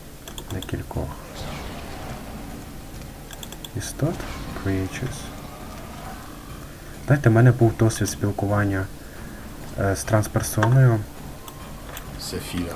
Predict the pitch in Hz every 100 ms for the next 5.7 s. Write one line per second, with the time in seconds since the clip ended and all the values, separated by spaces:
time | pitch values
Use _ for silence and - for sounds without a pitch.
0 | - - - - - - 101 98 101 98
1 | 101 98 95 95 95 113 127 - 98 95
2 | - 95 - 90 101 110 101 - - -
3 | - - - 101 - 98 123 - 104 104
4 | 104 98 98 - 95 - - - - 101
5 | 104 - - 92 - 87